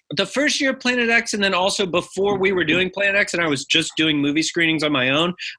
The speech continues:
I would show a lot of the stuff we've shown, but I would also show things that were just so bizarre people didn't,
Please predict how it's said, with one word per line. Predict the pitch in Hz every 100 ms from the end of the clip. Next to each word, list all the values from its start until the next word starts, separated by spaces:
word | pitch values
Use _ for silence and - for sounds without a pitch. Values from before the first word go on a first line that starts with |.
| -
I | 185
would | 247 214 190 139 -
show | - - 226 226 214 175
a |
lot | 180 320 320
of |
the | 208
stuff | - 202 214
we've | 233
shown, | - 180 165
but | 156
I | 160
would | 165 165
also | 175 -
show | 170 - - 175 165 160 147 - - - _
things | 180 175
that | 165 156
were | 156
just | 135 175 - - - - -
so | 196 190 151 135
bizarre | - 151 156 165 160 156
people | - 165 156
didn't, | 139 139 151 143 139